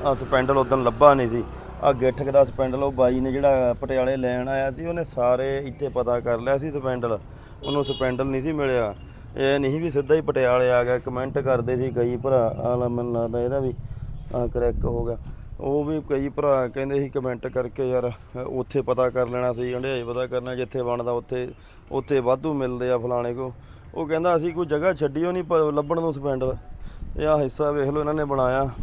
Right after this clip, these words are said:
ਸਟੈਂਡਰਡ ਵਾਲਿਆਂ ਨੇ। ਤੇ ਆਹ ਸਪੈਂਡਲ ਗਿੱਠਕ ਦਾ ਸਪੈਂਡਲ ਆ, ਸਪੈਸ਼ਲ ਸਪੈਂਡਲ ਇਹਦਾ ਇੱਥੇ ਚੈਨਲ ਹੋਣਾ ਉੱਪਰ। ਉਹ ਤਾਂ ਹੀ ਉੱਦਾਂ ਜਿਹੜੀ ਵੀਡੀਓ 'ਤੇ ਬਾਈ ਗੱਡੀ 'ਚ ਪਟਿਆਲੇ ਸਪੈਂਡਲ ਲੈਣ ਆਏ ਸੀ, ਜਿਹੜੀ ਗੱਡੀ ਆਪਾਂ ਵੀਡੀਓ ਪਾਈ ਸੀ,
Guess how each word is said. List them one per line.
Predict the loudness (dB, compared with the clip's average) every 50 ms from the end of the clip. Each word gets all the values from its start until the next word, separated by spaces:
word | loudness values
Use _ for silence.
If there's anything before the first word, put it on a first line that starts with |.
| -2 0
ਸਟੈਂਡਰਡ | 0 0 0 0 0 2
ਵਾਲਿਆਂ | 2 2 2 2 2 0
ਨੇ। | -2 -4 -6 -10 -14 -14 -12 -8 -8 -8 -6 -2
ਤੇ | 2 2 4 4 2 0 -4 -10 -12 -8 -2 0
ਆਹ | 2 2
ਸਪੈਂਡਲ | 2 2 0 0 0 0 0 -2
ਗਿੱਠਕ | 0 0 -2 -2 -2 -2
ਦਾ | -2 0 0 0
ਸਪੈਂਡਲ | 0 -2 -2 -2 -2 -2 -2 -2
ਆ, | -2
ਸਪੈਸ਼ਲ | -4 -4 -4 -4 -2 -2 -4 -6 -6 -6
ਸਪੈਂਡਲ | -6 -6 -6 -4 -4 -4
ਇਹਦਾ | -2 -2 -2 -2 -2
ਇੱਥੇ | -4 -6 -6 -6 -6 -6
ਚੈਨਲ | -4 -4 -4 -2 -2 -2 -2
ਹੋਣਾ | -2 -2 -2 -4
ਉੱਪਰ। | -4 -4 -4 -4 -6 -6 -6 -8 -12 -18 -18 -18 -18 -18 -12 -10
ਉਹ | -10 -4
ਤਾਂ | -2 0 0 2
ਹੀ | 0 -2
ਉੱਦਾਂ | -2 -2 -2 -2
ਜਿਹੜੀ | -2 -2 -4 -4
ਵੀਡੀਓ | -4 -6 -6 -4 -4 -4 -4
'ਤੇ | -4 -6 -4
ਬਾਈ | -2 -2 -2 -2 -2
ਗੱਡੀ | -4 -4 -4 -4 -4
'ਚ | -6 -8 -10 -12
ਪਟਿਆਲੇ | -10 -6 -4 -2 -2 -2 -2
ਸਪੈਂਡਲ | -4 -6 -8 -6 -4 -4 -4 -4
ਲੈਣ | -4 -2 -2
ਆਏ | -2 -2 -4
ਸੀ, | -4
ਜਿਹੜੀ | -4 -6 -6 -6 -6
ਗੱਡੀ | -6 -4 -4 -2 -2 -2
ਆਪਾਂ | -2 -2 -4 -4
ਵੀਡੀਓ | -4 -4 -4 -2 -2 -2
ਪਾਈ | 0 -2 -2 -2 -4
ਸੀ, | -6 -6